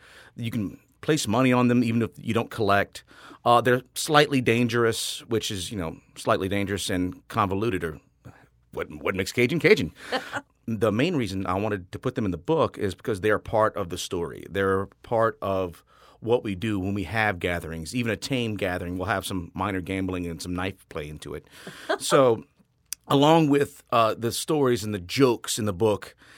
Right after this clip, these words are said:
and the, the Cajun games and the recipes and little anecdotes about what happens at certain gatherings, I wanted to take people through the eyes of what really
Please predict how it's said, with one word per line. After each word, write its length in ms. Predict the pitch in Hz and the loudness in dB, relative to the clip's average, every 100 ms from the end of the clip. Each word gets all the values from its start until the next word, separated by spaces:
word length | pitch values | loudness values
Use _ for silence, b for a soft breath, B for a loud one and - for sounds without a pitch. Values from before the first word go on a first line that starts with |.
| b b | b b
and 400 | 120 117 110 107 | 0 2 2 0
the, 60 | 107 - | -4 -4
the 100 | 113 | -8
Cajun 440 | - 147 135 127 | -4 -2 0 0
games 340 | 117 123 123 98 | 2 2 0 -2
and 80 | |
the 80 | 107 | -2
recipes 560 | 101 120 - 135 120 101 | 2 0 0 -2 -2 -2
and 120 | 110 | -2
little 180 | 120 120 | -2 -2
anecdotes 540 | 113 117 101 113 110 | 0 -2 0 -2 -2
about 320 | 95 104 104 | 0 0 0
what 160 | 101 123 | -2 -2
happens 360 | 117 110 110 95 | 2 0 0 -8
at 80 | |
certain 360 | - 120 101 104 | -2 -2 -2 -6
gatherings, 680 | 90 104 113 107 95 90 - B B B B | -2 2 2 2 -4 -6 -10 B B B B
I 80 | 110 | -4
wanted 260 | 135 160 101 | -2 -2 -4
to 80 | |
take 300 | 104 156 139 | -2 -2 -2
people 440 | - 143 123 98 92 _ _ _ _ _ _ _ _ _ _ _ - | -4 -6 -6 -6 -10 _ _ _ _ _ _ _ _ _ _ _ -2
through 160 | 165 | 0
the 160 | 127 127 | 0 2
eyes 480 | 117 127 113 104 - | 4 6 4 2 -2
of 240 | 113 98 | -4 -4
what 240 | 117 120 101 | 0 0 0
really 240 | 87 95 | -6 -6